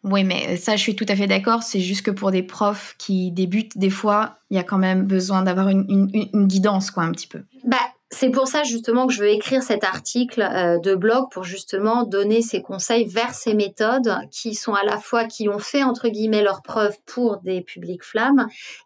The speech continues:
Speaker 2: et qui ont fait leurs preuves aussi, euh, avec des élèves débutants, euh,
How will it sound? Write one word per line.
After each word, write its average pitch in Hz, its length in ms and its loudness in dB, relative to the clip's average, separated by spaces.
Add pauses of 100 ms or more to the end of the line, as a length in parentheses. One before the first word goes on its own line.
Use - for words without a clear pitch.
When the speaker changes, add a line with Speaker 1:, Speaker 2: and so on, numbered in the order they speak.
Speaker 2:
et 269 260 4
qui 226 200 -4
ont 208 80 2
fait 254 180 0
leurs 226 200 0
preuves 233 340 -2
aussi, 240 540 0
euh, - 80 -2 (500)
avec 214 360 0
des 208 200 0
élèves 196 280 2
débutants, 190 580 -2 (500)
euh, 170 680 0